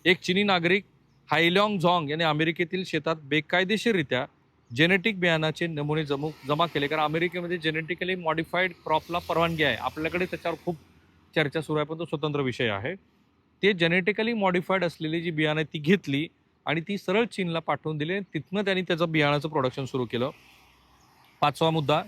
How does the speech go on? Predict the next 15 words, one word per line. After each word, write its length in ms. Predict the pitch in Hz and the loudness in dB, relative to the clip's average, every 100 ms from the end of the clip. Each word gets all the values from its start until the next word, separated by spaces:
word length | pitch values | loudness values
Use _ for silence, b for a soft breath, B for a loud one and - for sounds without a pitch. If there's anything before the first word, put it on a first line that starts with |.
| 170 | -8
जो 60 | 127 | -8
पाचवी 380 | - 135 - 175 | -2 -2 0 -2
घटना 340 | 143 - 185 | 0 0 -2
सांगतो 320 | 190 151 123 | -2 -2 -4
मी, 160 | 104 131 - _ _ _ _ - | -6 -8 -10 _ _ _ _ -2
पीपल्स 380 | 202 175 240 - | 0 2 2 2
लिबरेशन 440 | 202 190 202 190 | 2 4 2 4
आर्मी 360 | 170 165 156 104 - - - - - - - - - - | 2 4 0 -2 -8 -20 -20 -20 -20 -20 -20 -20 -20 -4
यांनी 240 | 143 160 208 | 2 2 4
काय 200 | 214 220 | 2 2
केलं 340 | - 151 170 190 - | 0 -2 -2 -6 -4
की 100 | 190 - | -4 0
अनेक 340 | 151 202 226 | 2 2 2
अमेरिकन 420 | 190 180 180 190 | 2 0 0 -2
युनिव्हर्सिटीमध्ये 800 | 175 160 156 160 151 151 143 165 | -2 -2 -2 -4 -6 -2 0 0